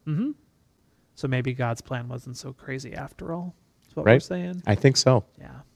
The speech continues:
Speaker 1: I can buy that.
Speaker 2: Mm.
Speaker 1: I just think that there are so many layers to the story of just, of, of, of just how the chaos can just, could have, could have just reigned supreme. I mean,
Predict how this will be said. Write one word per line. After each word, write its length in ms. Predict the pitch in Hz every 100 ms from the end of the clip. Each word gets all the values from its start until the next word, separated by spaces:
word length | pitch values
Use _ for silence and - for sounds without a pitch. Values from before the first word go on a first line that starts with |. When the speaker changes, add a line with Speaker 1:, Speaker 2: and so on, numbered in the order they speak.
| _ _ _ _
Speaker 1:
I 80 | 147
can 180 | - 131
buy 180 | 123 123
that. 260 | 135 131 _ _ -
Speaker 2:
Mm. 100 | 101 _ _ _ _ _ _ _ _ _
Speaker 1:
I 120 | 220 269
just 200 | 165 160
think 200 | 156 139
that 240 | 120 -
there 220 | 147 143
are 40 | 127
so 180 | - 165
many 200 | 160 135
layers 480 | 117 117 120 127
to 120 | - 127
the 120 | 123
story 560 | - 117 117 123 135
of 140 | 123 113
just, 240 | 120 -
of, 380 | 139 - 139 131
of, 380 | - 165 147 - _ _ _ -
of 100 | 135
just 240 | 143 - -
how 340 | - 170 160
the 140 | 147 143
chaos 520 | - 135 120 123 -
can 200 | 143 123
just, 160 | 123 - 120 -
could 160 | 175
have, 200 | 156 147
could 200 | - 185
have 100 | 147
just 200 | 127 120
reigned 260 | 120 120 120
supreme. 600 | 135 - 117 120 131 135 - _ _ _ _ _
I 60 | -
mean, 480 | 120 120 117 117